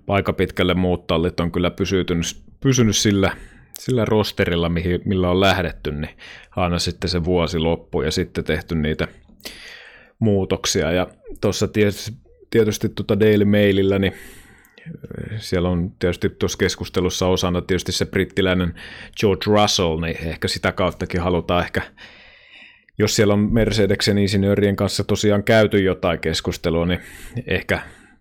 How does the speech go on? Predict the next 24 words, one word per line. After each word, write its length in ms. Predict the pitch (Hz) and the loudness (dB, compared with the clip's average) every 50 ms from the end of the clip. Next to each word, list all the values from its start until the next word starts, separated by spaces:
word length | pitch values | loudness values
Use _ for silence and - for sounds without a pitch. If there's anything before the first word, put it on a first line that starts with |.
| _ - | _ -2
tahallisesti 640 | 98 87 90 92 90 90 87 - 90 82 - 98 | 0 0 2 2 0 0 0 -2 -2 -2 -2 -4
tai 220 | - - 98 92 90 | -2 0 0 0 2
tahattomastikin 920 | - 107 98 101 98 87 - - 95 87 87 85 - - 85 - - 87 | 2 2 2 2 2 0 -2 -4 -4 -4 -4 -4 -4 -6 -6 -6 -6 -4
haluttu 560 | 87 90 87 87 85 - - 87 - - _ _ - | -2 0 0 0 -2 -2 -4 -6 -6 -6 _ _ -6
vähän 240 | 104 92 87 82 | -6 -4 -2 0
väärin 380 | 92 98 95 92 87 85 82 78 | 2 2 4 2 2 2 0 0
ymmärtää 440 | 80 85 85 85 85 - - 87 82 | 0 0 0 -2 -2 -2 -2 0 0
jotain 300 | 85 85 - 92 87 87 | 0 0 0 0 0 0
niitä 180 | 85 82 - - | -2 -4 -4 -2
kommentteja 680 | - 92 85 85 82 82 80 - _ 85 76 73 80 | 0 0 0 0 -2 -4 -6 -6 _ -2 -2 0 0
ja 80 | 85 82 | 0 0
luoda 260 | 85 80 80 80 82 | 0 -2 -2 -2 -4
sitten, 380 | - - 87 82 - - - - - _ _ _ _ - - - - - - - - - - - - - - - - - - - - - - - - - _ _ _ _ _ _ _ _ | -4 -6 -8 -6 -6 -8 -10 -10 -12 _ _ _ _ -18 -18 -16 -16 -16 -18 -18 -20 -20 -20 -20 -20 -20 -20 -20 -20 -20 -20 -20 -20 -20 -20 -20 -20 -20 _ _ _ _ _ _ _ _
no 200 | 123 120 110 - - - - - - - - - | 2 2 2 2 0 -4 -6 -6 -6 -6 -6 -4
ainakin 420 | - 147 135 113 98 - 127 131 143 | 0 2 2 2 2 4 4 6 8
lehteä 500 | 151 147 135 131 - - 123 120 120 - - - 151 156 143 135 | 8 6 6 2 2 4 4 4 4 2 0 -6 -8 -6 -4 -2
menee 380 | 135 135 135 123 127 123 120 117 | 0 2 4 4 6 4 4 4
vähän 160 | 123 131 131 | 4 2 2
paremmin 460 | - 131 117 120 113 113 110 107 107 | 4 4 4 4 4 4 2 2 2
kaupaksi 480 | - 117 110 107 - 113 107 - - 117 | 2 2 2 2 2 0 -2 0 0 -2
ja 60 | 101 - - - - - - - | -2 -2 -8 -20 -20 -20 -20 -10
sitten 380 | - - 117 - - - 107 - - _ _ _ _ _ _ _ | -6 -6 -6 -2 -2 -2 -2 -2 -4 _ _ _ _ _ _ _
jotain 440 | 117 117 117 107 - - 101 92 92 | 2 2 2 4 4 4 2 4 2
niinku 260 | 92 95 87 - 95 | 2 0 0 -2 -4